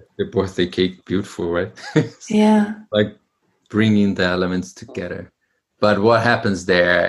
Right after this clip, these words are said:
Speaker 1: and the connections, it, that's what people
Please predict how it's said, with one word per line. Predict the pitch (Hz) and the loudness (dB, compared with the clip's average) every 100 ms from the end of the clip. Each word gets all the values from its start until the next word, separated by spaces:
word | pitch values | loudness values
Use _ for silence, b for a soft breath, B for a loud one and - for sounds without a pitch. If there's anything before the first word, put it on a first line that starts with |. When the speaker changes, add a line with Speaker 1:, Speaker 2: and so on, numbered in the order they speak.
| 92 | -2
Speaker 1:
and | 90 | -6
the | |
connections, | - 90 90 90 - 92 - | -6 -6 -6 -6 -10 -12 -12
it, | 95 - | -12 -6
that's | 110 107 104 | -6 -6 -6
what | 95 90 | -8 -8
people | - 90 - 90 - | -14 -12 -10 -10 -12